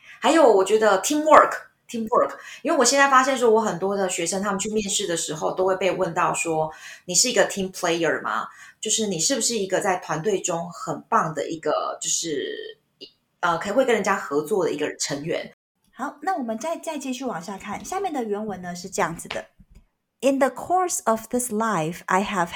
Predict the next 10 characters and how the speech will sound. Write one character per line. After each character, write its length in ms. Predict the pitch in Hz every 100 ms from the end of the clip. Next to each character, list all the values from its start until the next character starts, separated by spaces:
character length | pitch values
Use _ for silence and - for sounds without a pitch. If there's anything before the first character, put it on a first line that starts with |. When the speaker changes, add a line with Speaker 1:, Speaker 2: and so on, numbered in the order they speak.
| 226
Speaker 2:
had 380 | 202 156 143 - - - -
a 100 | 196
great 560 | 180 202 226 269 302 -
many 340 | 208 226 262
encounters 880 | 247 208 214 262 302 294 180 156 175 -
with 180 | 190 185
a 80 | 170
great 540 | - 190 208 247 247
many 320 | 220 220 220
people 540 | 214 233 247 170 165